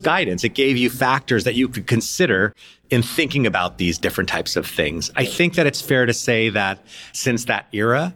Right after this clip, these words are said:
there hasn't been a lot of guidance coming. And you can take one of two approaches to that. You can say, "Look, it's clear enough," or you can say, "Okay, maybe it's not clear."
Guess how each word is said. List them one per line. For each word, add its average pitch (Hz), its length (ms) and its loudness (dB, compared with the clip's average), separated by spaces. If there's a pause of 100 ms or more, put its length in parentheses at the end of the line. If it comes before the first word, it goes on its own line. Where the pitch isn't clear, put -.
(420)
there 123 180 2
hasn't 120 360 0
been 120 120 2
a 107 60 4
lot 98 200 4
of 90 80 -4
guidance 101 340 0
coming. 123 380 2
And 151 240 -2
you 185 80 -2
can 220 100 0
take 214 140 0
one 220 140 2
of 220 80 0
two 160 380 2
approaches 170 340 2
to 110 60 -4
that. 95 100 2
You 95 80 2
can 113 120 -2
say, 117 160 0
"Look, 123 300 0 (340)
it's - 160 -2
clear 156 320 2
enough," 113 420 -2 (600)
or 143 200 4
you 131 140 2
can 127 140 0
say, 117 420 2
"Okay, 127 480 0 (220)
maybe 123 260 2
it's 113 140 -2
not 123 240 -2
clear." 85 420 0